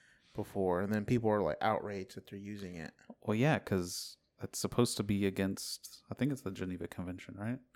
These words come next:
Speaker 1: Yeah, chemical
Speaker 2: No
Speaker 1: warfare.
Speaker 2: chemical warfare, just they don't
Speaker 1: And
Speaker 2: care.
Speaker 1: 'cause I, I remember the controversy back then when they used it first. It was like, "Hey, it's like, um, this is, like, a known thing that the Russians use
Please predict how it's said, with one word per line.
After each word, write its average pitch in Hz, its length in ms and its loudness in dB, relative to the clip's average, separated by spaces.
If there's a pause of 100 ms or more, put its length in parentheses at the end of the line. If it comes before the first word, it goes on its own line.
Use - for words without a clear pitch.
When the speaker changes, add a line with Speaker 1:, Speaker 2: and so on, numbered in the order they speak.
(120)
Speaker 1:
Yeah, 156 220 -4 (340)
chemical 123 400 -4
Speaker 2:
No 110 140 6
Speaker 1:
warfare. 107 120 4
Speaker 2:
chemical 113 400 6
warfare, 131 540 6
just - 520 2 (1800)
they - 80 -2
don't 113 120 -2
Speaker 1:
And 131 220 6
Speaker 2:
care. - 80 -20 (280)
Speaker 1:
'cause 139 200 8
I, 123 200 12
I 147 40 8
remember 175 300 8
the 156 80 12
controversy 147 520 6
back 120 300 10
then 160 200 8
when 143 120 4
they 120 100 6
used 135 320 4
it - 100 0
first. - 640 4 (440)
It 139 40 6
was 131 160 10
like, 113 180 12
"Hey, 135 400 6
it's 110 300 -2
like, 110 260 2
um, 104 520 2 (800)
this 147 180 4
is, 151 120 6
like, 131 220 8
a 131 80 8
known 131 680 4
thing 123 360 4
that - 180 -6
the 113 140 0
Russians 107 520 2
use 104 640 -2